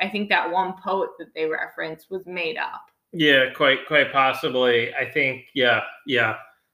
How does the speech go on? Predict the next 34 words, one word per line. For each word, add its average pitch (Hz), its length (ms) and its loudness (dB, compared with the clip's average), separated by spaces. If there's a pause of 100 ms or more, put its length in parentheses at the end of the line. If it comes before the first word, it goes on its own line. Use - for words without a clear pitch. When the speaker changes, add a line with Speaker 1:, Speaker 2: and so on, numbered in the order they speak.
(140)
Speaker 2:
Um, 131 640 0 (1200)
Speaker 1:
But 285 140 4
it 277 160 2
made 320 320 2
for 285 180 2
a 277 220 4
crazy 269 720 0
viewing 254 400 -4
experience 190 720 -4
in 202 140 -6
which 208 180 -4
I 202 120 4
was, 202 220 -6
like, 196 460 -2 (380)
trying 254 480 4
to - 80 -12
put 254 220 -4
together 208 840 4 (320)
pieces 240 500 -2
of 202 140 -4
a 196 160 0
puzzle 202 960 2 (920)
that 233 180 -2
didn't 233 240 2
actually 196 480 2
exist 185 880 -2 (280)
because 226 280 0
I 226 100 8
was 214 220 -2
trying 233 240 4
to 220 80 -2
find 196 340 0
meaning 202 360 -2
in 170 120 -6